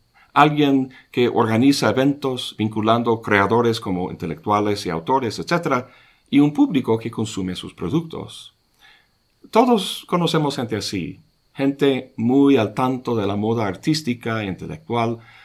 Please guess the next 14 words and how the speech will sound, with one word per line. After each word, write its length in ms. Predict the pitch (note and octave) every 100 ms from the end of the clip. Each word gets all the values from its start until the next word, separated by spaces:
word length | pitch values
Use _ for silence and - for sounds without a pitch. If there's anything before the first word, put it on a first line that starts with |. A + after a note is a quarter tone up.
| - _ _
siempre 500 | - D#3+ E3 D#3+ D3
en 80 | A#2+
conversación, 1040 | A2 G#2 - F#2+ - C3+ C3+ B2+ A#2+ A#2 -
actualizando 680 | - A2 G#2 G2+ - A#2+ A#2
cada 260 | A2 G#2 G2
hora 240 | G#2 G#2+
su 200 | G#2+ F#2+
Twitter 420 | F2 C3 B2 A2+ G2+
e 40 |
Instagram, 680 | A#2 A#2+ A#2+ A#2 A2+ A2+ A2+ - _ _
haciendo 540 | - G2 B2 C#3 C#3 A#2
entrevistas 560 | - F#2 A#2+ B2 A2
en 100 | F#2
YouTube, 540 | G2 E3 E3 C3+ B2+